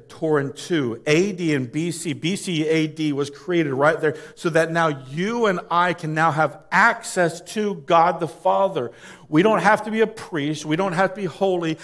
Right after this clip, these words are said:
We just need to believe in the one who tore the, the curtain in two. And at that moment, you and I now have access to the one who sustains the world, the one who has redemption, the one who loves you and I so much.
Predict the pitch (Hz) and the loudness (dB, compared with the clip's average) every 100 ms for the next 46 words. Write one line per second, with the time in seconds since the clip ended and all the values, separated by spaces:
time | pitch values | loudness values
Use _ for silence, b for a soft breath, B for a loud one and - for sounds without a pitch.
0 | B B 160 175 175 175 160 156 131 131 | B B -2 -2 -4 -6 -8 -6 -6 -6
1 | 131 147 175 180 170 160 147 135 131 151 | -4 -2 0 2 -2 -2 -4 -4 -2 2
2 | 160 156 131 120 - - 147 165 170 156 | 2 2 -6 -10 -14 -6 0 2 2 2
3 | 151 151 B B - - - 175 160 - | 2 2 B B -6 -6 -2 0 0 -2
4 | 143 147 135 123 - 151 143 113 113 B | -8 -6 -6 -8 -14 -10 -8 -8 -10 B
5 | B - 123 120 139 156 160 139 156 143 | B -4 -2 0 4 4 2 -6 -12 -8
6 | 120 113 113 151 143 127 131 127 131 139 | -10 -10 -4 -2 0 0 -2 -4 0 0
7 | 135 127 117 107 - 147 151 147 - 147 | 2 0 -4 -4 -6 0 0 -2 -10 -10
8 | 110 - B B - 147 131 127 156 196 | -10 -12 B B -8 -6 -6 -2 2 2
9 | 220 196 202 214 - - 185 196 202 196 | 2 0 -2 -4 -6 0 2 2 0 0
10 | 208 165 143 147 147 135 147 185 214 175 | -2 2 2 2 0 -2 0 2 2 0
11 | 185 190 B B 185 175 156 143 170 180 | 0 0 B B 2 2 0 -4 2 2
12 | 180 170 143 139 156 185 202 185 190 175 | 2 -4 -2 0 2 4 2 0 -2 0
13 | 180 175 151 160 190 185 165 160 151 - | 0 0 -8 -6 0 0 0 -2 -2 -4
14 | 180 175 165 160 | -2 -2 0 -2